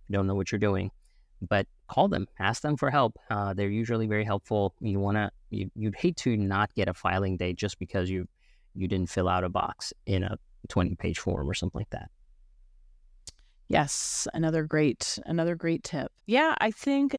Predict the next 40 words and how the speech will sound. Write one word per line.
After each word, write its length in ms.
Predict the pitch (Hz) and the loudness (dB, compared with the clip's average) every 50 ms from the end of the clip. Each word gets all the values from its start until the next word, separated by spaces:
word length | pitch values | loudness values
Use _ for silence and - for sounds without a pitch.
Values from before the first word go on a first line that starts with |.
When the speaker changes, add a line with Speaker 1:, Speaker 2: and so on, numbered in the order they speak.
| - - | 0 2
Speaker 2:
I 140 | 175 226 285 | 2 2 2
think 220 | - 339 330 - | 2 0 0 2
that 160 | 311 269 - | 2 2 2
covers 320 | - 247 240 247 254 220 - | 2 0 0 0 0 0 0
everything, 500 | - 202 233 262 247 - 214 185 170 160 | 0 0 0 -2 -2 0 0 0 -2 -2
Summer. 460 | - 185 160 165 170 175 180 180 - | -2 -2 -2 0 0 0 -2 -2 0
Um, 400 | - 185 170 160 151 147 151 156 - | 0 0 2 2 0 0 -2 -2 0
well, 280 | 196 185 180 175 - - | 2 2 2 2 0 0
I 60 | - | 0
mean, 240 | 196 185 175 175 190 | 2 2 2 2 0
you 80 | 196 | 2
know, 180 | 185 165 156 156 | 2 2 0 0
the 80 | 165 | 0
major 320 | 175 175 175 165 165 160 151 | 0 -2 0 0 -2 -2 -2
things 540 | - 165 147 143 143 143 147 147 - - - _ _ _ _ _ _ _ _ - | -2 -2 -2 0 -2 -2 -4 -6 -10 -14 -16 _ _ _ _ _ _ _ _ 0
that 120 | 156 151 135 | 2 2 2
we've 180 | 165 156 151 | 2 0 -2
Speaker 1:
Mm-hmm. 80 | 151 120 | -2 -2
Speaker 2:
seen 480 | 110 113 165 156 151 151 143 147 147 - - | 0 2 2 4 4 4 2 2 0 -2 -4
for 240 | - 180 165 151 | -2 0 0 2
inventors 500 | 135 151 160 156 165 160 156 160 156 143 | 2 2 2 2 2 2 2 0 -2 -2
to 180 | - - 180 165 | -2 0 0 0
avoid 440 | 151 147 147 151 151 147 143 139 151 | 2 2 0 0 2 2 2 0 0
when 260 | 160 156 151 147 147 | 0 2 2 2 4
writing 240 | 147 151 147 147 151 | 2 2 4 4 4
their 140 | 151 143 - | 2 0 -2
provisional 500 | - 156 147 151 151 147 156 147 143 139 | -4 -4 -2 0 0 0 0 -2 -2 -2
applications, 880 | 135 - - 143 - 170 156 147 - - 151 143 147 147 147 - - _ | -4 -4 -6 -4 0 2 2 2 2 0 0 0 0 0 -2 -4 -6 _
or 100 | - 185 | 0 0
to 140 | 165 - 175 | 0 2 2
make 120 | 170 151 - | 0 0 0
sure 200 | - 170 156 156 | 0 0 0 0
that 100 | 147 - | 0 2
they 100 | 160 156 | 2 2
include 380 | 151 156 - - 262 262 220 | 2 2 2 2 2 2 2
when 140 | 190 170 156 | 2 0 0
writing 240 | 147 143 143 139 131 | 2 0 0 0 0
their 120 | 139 147 | 0 -2
provisional 480 | 139 - 156 147 151 147 151 156 143 139 | -4 -6 -6 -4 -4 -2 -2 -2 0 0
applications. 840 | 143 147 - 156 - - 160 151 139 - 156 143 143 143 143 - | -2 -2 -4 -6 -4 -2 -2 -2 0 -2 -2 -2 -2 -2 -4 -6